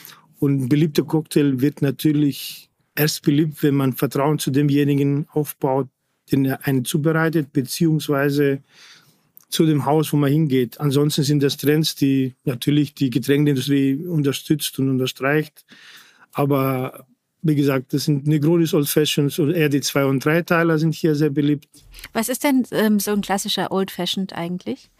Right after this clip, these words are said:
Speaker 1: Also Old Fashioned sind ja, es hat ein bisschen, in der Cocktailstelle sind es die Drinks, die mit, zusammen mit den Juleps, die überhaupt und Schmesses den Anfang der Drinks mit Jerry Thomas darstellen.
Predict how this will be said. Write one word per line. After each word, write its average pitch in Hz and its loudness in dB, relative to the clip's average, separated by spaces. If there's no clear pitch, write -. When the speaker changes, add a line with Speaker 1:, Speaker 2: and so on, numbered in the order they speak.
Speaker 1:
Also 151 2
Old 151 0
Fashioned 165 2
sind 156 2
ja, 147 2
es 143 -2
hat 147 0
ein 143 2
bisschen, 139 -2
in 170 2
der 156 2
Cocktailstelle 160 0
sind 156 0
es 147 -2
die 151 2
Drinks, 156 0
die 139 2
mit, 147 0
zusammen 147 0
mit 139 0
den 143 2
Juleps, 151 0
die 139 2
überhaupt 131 -4
und 147 -2
Schmesses 147 0
den 156 2
Anfang 156 2
der 139 2
Drinks 151 0
mit 131 0
Jerry 139 0
Thomas 139 0
darstellen. 175 0